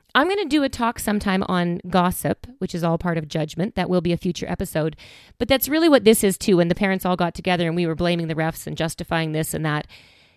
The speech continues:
you know, we were trying to protect our kids, but it's a human thing to get involved in those discussions. And so you, you're a human, and you will have moments where you are tempted to blame somebody else or justify a circumstance.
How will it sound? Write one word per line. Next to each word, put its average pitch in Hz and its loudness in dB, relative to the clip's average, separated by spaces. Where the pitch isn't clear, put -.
you 392 2
know, 175 2
we 269 2
were 277 4
trying 220 0
to 202 -2
protect - -2
our 165 4
kids, 160 -2
but - 0
it's 220 -2
a 262 4
human 240 0
thing 180 -2
to 180 -6
get 170 0
involved 160 0
in 160 -2
those 160 0
discussions. - -6
And 202 -2
so 220 6
you, 208 -4
you're 214 2
a 208 0
human, 202 -6
and 175 -2
you 190 -2
will 196 4
have 185 -4
moments 175 -2
where 175 -2
you 170 -4
are 165 -2
tempted 185 -4
to 165 -2
blame 160 -2
somebody 156 -6
else 143 -10
or 156 -6
justify 151 -6
a 147 -4
circumstance. 143 -8